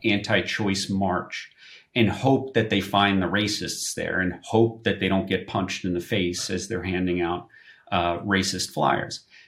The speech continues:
Today, they can sit, you know, on Telegram or on Twitter, create a, an anonymous,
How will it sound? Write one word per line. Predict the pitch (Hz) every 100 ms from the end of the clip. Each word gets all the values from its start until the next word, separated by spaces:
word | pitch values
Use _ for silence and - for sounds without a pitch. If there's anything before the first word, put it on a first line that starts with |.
| _
Today, | - 120 196 120 110 - - -
they | 117
can | 120 113
sit, | - 131 117 - -
you | 135 104
know, | 95 104
on | 101 92
Telegram | 110 110 110 101 101 101
or | 95
on | 92 90
Twitter, | - 151 107 90 - - - -
create | - 113 107 104
a, | 95 90 -
an | - 98
anonymous, | 98 110 113 104 92 - -